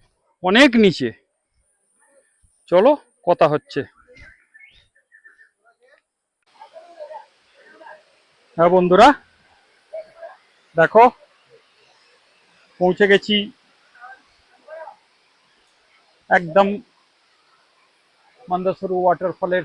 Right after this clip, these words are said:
সামনে। এই যে দেখাচ্ছি তোমাদের, দেখো অনেক উঁচু থেকে জল নিচে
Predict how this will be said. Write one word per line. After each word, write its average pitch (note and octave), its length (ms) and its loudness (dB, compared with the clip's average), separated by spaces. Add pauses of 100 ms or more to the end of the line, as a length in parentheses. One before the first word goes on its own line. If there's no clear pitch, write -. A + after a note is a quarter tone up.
(100)
সামনে। E3+ 280 -8 (1000)
এই F3+ 220 -4
যে G3+ 80 -4 (1300)
দেখাচ্ছি E3 340 -4 (100)
তোমাদের, E3+ 340 -8
দেখো F#3 180 -2 (380)
অনেক B3+ 340 -8 (240)
উঁচু G3+ 160 -14 (100)
থেকে F#3+ 180 -6 (100)
জল F#3+ 180 2 (1300)
নিচে F3 220 -8